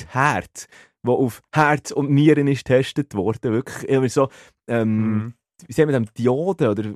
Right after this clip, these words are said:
Speaker 1: wie sagen wir dem, wo man, wo man dann anschliesst, für das machen kann,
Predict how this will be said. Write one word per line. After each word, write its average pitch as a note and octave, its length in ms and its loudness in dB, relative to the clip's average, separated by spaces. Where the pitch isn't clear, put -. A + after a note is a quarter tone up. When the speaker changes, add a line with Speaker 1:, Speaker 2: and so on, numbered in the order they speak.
Speaker 1:
wie A2+ 220 -8
sagen D#3+ 200 -2
wir E3 40 -6
dem, B2 140 0
wo A#2+ 80 0
man, B2+ 220 -4
wo B2+ 80 -2
man B2+ 140 -4
dann A#2+ 160 -2
anschliesst, A#2+ 520 -4
für - 80 -14
das A2+ 120 -10
machen A#2+ 360 -4
kann, G#2+ 240 -6